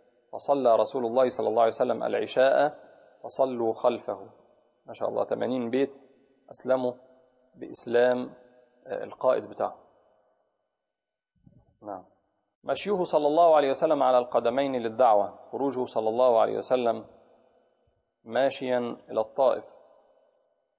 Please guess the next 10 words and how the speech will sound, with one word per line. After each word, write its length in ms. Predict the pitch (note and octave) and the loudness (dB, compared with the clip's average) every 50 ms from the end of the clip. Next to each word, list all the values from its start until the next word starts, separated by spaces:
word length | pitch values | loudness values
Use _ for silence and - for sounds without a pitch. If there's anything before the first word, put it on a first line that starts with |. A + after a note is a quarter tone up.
| _ _ - - | _ _ -10 -10
أخرج 340 | A2+ - B2 C3 D3 C#3 | -8 -4 0 0 0 0
الطبراني 720 | D3 C#3 - C#3+ C#3+ C#3+ C#3 C#3 C#3 C#3 D#3+ E3 D3+ C#3+ C#3+ | 0 -2 -2 0 2 4 6 6 4 4 2 0 0 2 2
عن 140 | C3 B2+ B2 | 2 4 2
عبد 180 | A#2+ A2+ A2+ | 2 2 0
الله 300 | A#2+ B2 C3+ C#3+ C#3+ C3+ | 0 2 4 4 4 4
بن 340 | B2+ A#2 A#2 A2 A2 A2 A2 | 0 -2 -4 -2 -2 -2 0
جعفر 420 | G#2+ C3 C#3+ C#3 - - B2+ A2+ | 2 4 4 4 4 2 2 2
رضي 220 | A2 G#2+ G2+ G#2 G2+ | 2 2 2 2 0
الله 460 | G2+ G#2+ A#2+ C3 C3 A#2 A2+ A#2 A2 | 2 4 4 4 4 4 4 4 4
عنه، 460 | A2+ C3 C3 B2 B2 B2+ B2+ C3 B2+ | 4 4 2 0 0 0 0 -2 -4